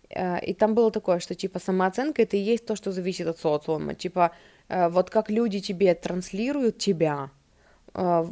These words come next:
вот, типа, так ты и, ну,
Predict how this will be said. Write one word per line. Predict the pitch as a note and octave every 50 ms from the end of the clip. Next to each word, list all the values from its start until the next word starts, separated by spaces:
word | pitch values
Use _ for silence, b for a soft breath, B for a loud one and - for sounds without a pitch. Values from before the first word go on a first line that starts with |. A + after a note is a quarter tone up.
| - _ _
вот, | - C#3 E3+ F3 F3 F3+ F3+ - _ -
типа, | - G3+ F3+ -
так | G#3+ - G3 F#3+ G#3+ B3 B3 -
ты | - - G3 F#3+ G3 G3
и, | - - F3+ F3 F3+ F3+ F3+ E3+ D#3 C3+ - - - -
ну, | - - E3+ E3+ D#3 D3 C3+